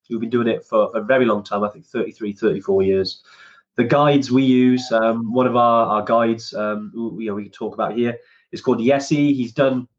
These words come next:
Kilimanjaro summit over four hundred times. So, you know, go in with someone like that. It's clear they know exactly how to take care of you, how to guide you, and how to have an awesome time. So, yeah, if you do win,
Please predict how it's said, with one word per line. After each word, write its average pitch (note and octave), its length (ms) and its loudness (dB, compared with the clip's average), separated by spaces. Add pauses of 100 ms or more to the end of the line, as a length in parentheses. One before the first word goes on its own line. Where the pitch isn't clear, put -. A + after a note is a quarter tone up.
(140)
Kilimanjaro B2+ 500 0
summit D3+ 340 0
over B2 200 -2
four C3+ 380 0
hundred C3 360 -2
times. D#3+ 380 -4 (520)
So, B2+ 540 2 (260)
you C#3 100 -4
know, B2 160 0
go D#3+ 220 2
in D#3 100 2
with C#3 120 2
someone B2+ 280 2
like A2 180 -2
that. A2 340 -4
It's A#2 160 -12
clear B2+ 480 0
they A2+ 100 0
know A2+ 160 -2
exactly G#2+ 720 -4 (380)
how C3 160 2
to - 120 -10
take A#2+ 240 0
care G#2+ 160 2
of G#2 80 -2
you, G#2+ 200 0
how B2 100 -4
to A#2+ 100 -4
guide A2+ 360 2
you, A2+ 260 2 (380)
and G#2+ 180 -4
how A#2+ 120 0
to A2+ 100 -4
have G#2 100 0
an G#2 60 -2
awesome G#2 280 -4
time. F2+ 300 -6 (640)
So, B2+ 460 2
yeah, C#3 340 0
if B2 160 -6
you C3+ 120 0
do D3 160 2
win, C#3 360 2